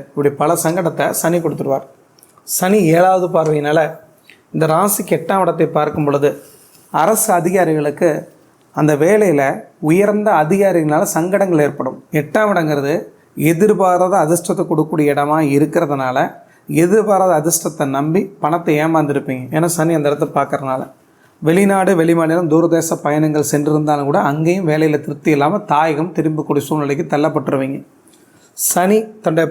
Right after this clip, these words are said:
பத்தாம் பார்வையில மகர் ராசிக்கு லாபஸ்தானம், விருப்பம் நிறைவேறக்கூடிய பாவத்தை, மூத்த சகோதரஸ்தானத்தை பார்க்கும் பொழுது சகோதர வர்க்க வழியினால பிரச்சனை, பங்கும் பங்காளிக்குள்ள பிரச்சனை, கோர்ட்டு கேஸ், வம்பு வழக்கு பிரச்சனை,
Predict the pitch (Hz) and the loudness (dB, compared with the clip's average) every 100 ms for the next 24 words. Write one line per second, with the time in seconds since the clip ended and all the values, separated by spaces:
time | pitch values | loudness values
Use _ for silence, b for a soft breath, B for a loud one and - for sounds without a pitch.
0 | 156 147 - 190 170 156 151 143 143 139 | -2 -4 -2 -2 0 2 2 0 -2 -4
1 | B B B 139 143 151 202 180 139 147 | B B B -4 -2 2 2 2 0 0
2 | 180 185 160 170 151 165 147 147 170 175 | 0 -2 -2 0 0 0 -2 0 0 -2
3 | - 151 147 185 147 170 175 165 147 147 | -2 -2 -2 0 0 0 0 0 2 0
4 | 147 147 139 135 135 147 156 156 175 170 | 0 0 0 2 2 2 0 -2 -4 0
5 | 165 170 165 156 147 170 165 143 139 131 | -2 -2 -4 -2 0 0 0 -4 -4 -2
6 | 131 135 147 170 151 135 131 139 - _ | -2 0 -2 -2 -2 -2 -2 -4 -8 _
7 | b b b b - 220 170 202 196 185 | b b b b -2 0 2 2 2 2
8 | 160 151 - 160 147 143 151 147 143 139 | 2 0 0 0 0 0 -2 -2 -4 -4
9 | 139 135 131 147 170 175 160 151 160 156 | -4 -4 -2 -2 0 -2 -2 0 0 0
10 | 151 156 151 - 143 135 135 135 175 175 | 0 -2 -2 -4 -4 -4 -4 -2 -2 -2
11 | 160 160 156 160 156 151 156 147 143 139 | -4 -2 -2 -2 -4 -2 0 0 -2 -4
12 | 127 131 135 | -6 -6 -4